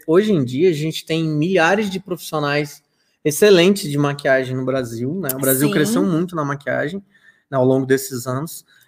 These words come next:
Speaker 1: e tem
Speaker 2: Sim.
Speaker 1: muitas inspirações da maquiagem. Então, se você ficar na paranoia de todo dia ficar olhando uma maquiagem diferente, você vai descobrir que existem milhões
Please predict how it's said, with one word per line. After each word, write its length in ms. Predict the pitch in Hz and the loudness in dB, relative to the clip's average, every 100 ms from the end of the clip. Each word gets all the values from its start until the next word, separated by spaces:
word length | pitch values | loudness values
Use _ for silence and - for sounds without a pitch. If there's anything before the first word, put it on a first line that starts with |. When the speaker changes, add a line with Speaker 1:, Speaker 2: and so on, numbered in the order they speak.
| _ | _
Speaker 1:
e 120 | 208 | -2
tem 220 | 220 254 233 | 2 4 4
Speaker 2:
Sim. 60 | |
Speaker 1:
muitas 360 | 214 269 285 233 | 6 4 2 2
inspirações 720 | 233 - 226 226 214 202 208 | 0 2 2 2 0 -2 0
da 80 | 196 | 0
maquiagem. 500 | 190 175 165 135 131 | -2 -2 0 0 0
Então, 200 | 131 185 | -4 -6
se 140 | - | -4
você 240 | 208 202 220 | -2 -2 -4
ficar 560 | - 240 - 160 120 - - _ _ _ - | -6 -4 2 2 2 -6 -20 _ _ _ -2
na 180 | 151 156 | 2 2
paranoia 920 | 175 175 202 202 180 156 131 120 123 - _ - | 4 4 6 6 6 6 4 2 -6 -16 _ -12
de 200 | 127 147 | -6 -2
todo 340 | 147 208 254 | 2 4 4
dia 420 | 202 196 185 139 127 | -2 0 2 0 -2
ficar 320 | - - 165 | -10 0 2
olhando 300 | 165 160 170 | 2 0 -2
uma 120 | 165 | -4
maquiagem 440 | 160 156 156 147 139 | -4 -4 -2 -2 -4
diferente, 760 | 127 151 143 175 196 - - _ _ - | -8 -4 -2 0 -2 -6 -18 _ _ -8
você 180 | 175 | -2
vai 120 | 208 226 | 0 0
descobrir 440 | - - 170 233 | -2 -2 0 -2
que 100 | 233 | -2
existem 380 | 202 208 - 233 | -4 -4 -6 -2
milhões 1000 | 214 214 233 214 202 240 294 262 - | 0 0 0 2 2 2 0 -2 -10